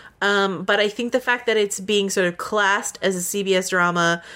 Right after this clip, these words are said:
so I seem to think, like, it could be better. Not that C B S is my favorite network, but, like, that it could be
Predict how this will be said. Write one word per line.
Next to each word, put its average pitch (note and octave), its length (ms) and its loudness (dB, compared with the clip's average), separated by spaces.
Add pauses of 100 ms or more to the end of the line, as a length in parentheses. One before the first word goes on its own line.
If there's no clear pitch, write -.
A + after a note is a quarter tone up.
(120)
so F#3+ 280 0
I A3 920 0
seem G3+ 300 -2
to F#3 80 -2
think, F#3 260 -2
like, F3 160 2
it E3 140 -4
could F3+ 200 -4
be E3 300 -8
better. F3 560 2 (1040)
Not F#3+ 200 0
that F3+ 120 -2
C G3 180 -2
B G3 120 2
S C#4+ 160 0
is A#3 100 0
my F#3+ 160 2
favorite F3 280 -2
network, F3 420 0
but, D#3+ 160 0
like, D#3 280 0 (340)
that F#3+ 100 0
it E3 140 -2
could A3+ 340 -2
be F3 520 0